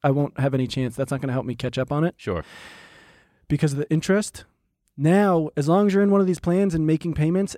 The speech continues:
Speaker 1: and that payment can be zero dollars, if you make, if you make, uh, there's a certain threshold. I think it's thirty thousand dollars now. If you make thirty thousand or dollars or less, your payment is zero dollars, but it still counts towards your monthly payments. It pre-, it, like, pretends like you made a payment for that month.
Speaker 2: 'Kay.
Speaker 1: Because income-based repayment plans,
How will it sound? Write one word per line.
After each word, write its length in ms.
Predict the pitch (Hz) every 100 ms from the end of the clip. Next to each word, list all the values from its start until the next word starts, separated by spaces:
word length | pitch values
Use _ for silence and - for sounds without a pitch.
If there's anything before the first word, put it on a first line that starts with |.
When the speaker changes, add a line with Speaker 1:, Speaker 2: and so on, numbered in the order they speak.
| -
Speaker 1:
and 140 | 151
that 140 | 170 190
payment 280 | 185 185
can 180 | - 175
be 100 | 170
zero 240 | 160 165 156
dollars, 320 | 143 160 156
if 100 | 135
you 60 | 165
make, 300 | 165 - _ _ _
if 140 | 151 139
you 60 |
make, 220 | 165 156 165
uh, 420 | 151 147 143 139
there's 180 | 139 135
a 20 |
certain 200 | 185 160
threshold. 340 | 165 156 135 117
I 40 |
think 160 | 170 147
it's 100 | -
thirty 260 | 170 170
thousand 280 | 170 165 151
dollars 260 | 147 139 120
now. 260 | 117 107 110
If 60 | -
you 60 | 147
make 140 | 147
thirty 180 | 165 165
thousand 300 | 170 156 160
or 380 | 156 151 151 139
dollars 360 | - 143 143 135
or 40 |
less, 180 | 139 135
your 80 | 131
payment 320 | - 160 151
is 140 | 147 139
zero 280 | 131 139 127
dollars, 280 | 139 123
but 100 | 110 131
it 80 |
still 260 | - 185 180
counts 400 | - 180 185 -
towards 440 | - 185 175 147 - - - _
your 120 | 156
monthly 340 | 160 165 160 151
payments. 480 | 160 147 95 - -
It 100 | 143
pre-, 100 | 147 -
it, 180 | 156 -
like, 200 | 147 -
pretends 400 | 143 - 175 170
like 160 | 156 165
you 80 |
made 200 | 160 160
a 40 | 139
payment 300 | 139 131 -
for 80 | 120
that 140 | -
month. 260 | 104 - - _ _ -
Speaker 2:
'Kay. 220 | 87 78 - -
Speaker 1:
Because 240 | 147 160
income-based 480 | 170 180 170 170 -
repayment 340 | 151 156 165
plans, 400 | 175 180 185 -